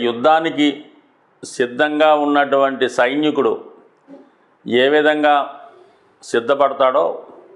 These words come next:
ఆ విధంగా జాతకుడు ఎప్పుడూ కూడా రెడీగా ఉండాలన్నమాట, ready to fight. ఆ విధంగా ఉన్నప్పుడు మాత్రమే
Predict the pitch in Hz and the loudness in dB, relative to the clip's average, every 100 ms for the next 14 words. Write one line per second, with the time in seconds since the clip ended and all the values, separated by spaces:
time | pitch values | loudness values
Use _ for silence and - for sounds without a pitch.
0 | - _ - _ - - - _ - 120 | -20 _ -20 _ -20 -20 -20 _ 0 2
1 | 131 135 151 156 156 143 - - - _ | 2 2 0 2 2 2 -4 -18 -20 _
2 | _ _ - 113 123 131 139 147 135 110 | _ _ -16 -2 2 2 2 0 2 2
3 | 104 - - - _ _ _ _ _ _ | -2 -8 -20 -20 _ _ _ _ _ _
4 | 117 123 147 151 151 147 143 143 - - | -4 -2 0 2 4 4 4 2 0 -12
5 | - _ _ _ _ - 113 110 123 151 | -20 _ _ _ _ -12 -2 0 2 2
6 | 160 151 139 135 123 107 - - - - | 2 2 2 2 2 0 -2 -6 -12 -4
7 | 117 131 147 151 135 127 117 - - - | -2 0 -2 -2 0 0 -2 -10 -16 -18
8 | _ _ _ - 113 123 131 143 147 143 | _ _ _ -2 0 0 0 0 0 0
9 | 139 135 127 127 127 127 127 135 | 0 0 0 0 0 0 0 0